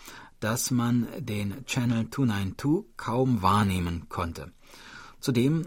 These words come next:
war der störende Kanal nur in den ersten Sendeminuten zu hören. Ich denke, dass man beim Channel two nine two einfach nicht aufgepasst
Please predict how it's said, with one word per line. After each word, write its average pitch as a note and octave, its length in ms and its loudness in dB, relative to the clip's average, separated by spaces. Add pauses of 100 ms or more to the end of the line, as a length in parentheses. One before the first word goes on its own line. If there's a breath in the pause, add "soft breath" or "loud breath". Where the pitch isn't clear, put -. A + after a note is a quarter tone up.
war G#2+ 360 -2
der G2+ 160 -2
störende C#3 500 4
Kanal G2 420 0
nur C3+ 200 4
in D#3+ 80 -2
den D#3 180 -2
ersten C#3+ 480 0
Sendeminuten F#2+ 800 0
zu A#2 160 -2
hören. D#2+ 320 -4 (480 loud breath)
Ich - 160 -4
denke, C#3+ 440 2 (260 loud breath)
dass G#2+ 220 -4
man G#2 240 2
beim F#2 340 -2
Channel G2+ 400 -4
two A#2 220 -4
nine F2+ 280 -2
two C#3+ 300 -2 (140)
einfach G#2+ 260 -6
nicht C3+ 220 2
aufgepasst C#3 720 -2